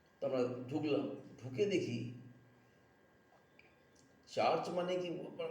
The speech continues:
মাথা দিয়ে গুলিয়ে গেল। মানে চার্চের ওপরে ব-, ব-,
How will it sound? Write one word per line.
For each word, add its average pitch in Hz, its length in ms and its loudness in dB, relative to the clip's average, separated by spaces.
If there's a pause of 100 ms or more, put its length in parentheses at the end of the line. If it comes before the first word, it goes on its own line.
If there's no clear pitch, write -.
(140)
মাথা 143 220 -4
দিয়ে 147 160 -6
গুলিয়ে 127 280 0
গেল। 123 200 -6 (800)
মানে 143 220 -2
চার্চের 160 380 0
ওপরে 160 260 0 (500)
ব-, - 180 0
ব-, - 220 -6